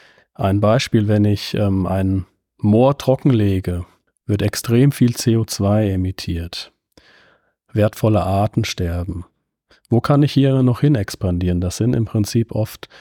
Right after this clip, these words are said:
ökologisch sehr, sehr, sehr wertvolle Bereiche. Magerwiesen,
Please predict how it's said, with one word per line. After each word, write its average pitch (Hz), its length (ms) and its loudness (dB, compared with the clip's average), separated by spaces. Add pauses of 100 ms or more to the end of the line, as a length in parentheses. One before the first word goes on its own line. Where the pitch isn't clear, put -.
(140)
ökologisch 113 560 0
sehr, 113 240 2
sehr, 107 320 0
sehr 104 180 2
wertvolle 104 720 2 (240)
Bereiche. 110 800 0 (680)
Magerwiesen, 101 1120 2